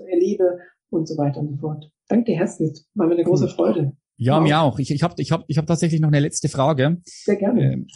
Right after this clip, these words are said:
Speaker 2: die, die mich interessiert. Und zwar die letzte Frage, so als Abschluss.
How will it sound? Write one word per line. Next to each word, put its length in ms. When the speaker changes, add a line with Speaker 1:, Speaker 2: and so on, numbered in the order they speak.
Speaker 2:
die, 320
die 200
mich 120
interessiert. 480
Und 100
zwar 480
die 120
letzte 300
Frage, 560
so 140
als 140
Abschluss. 680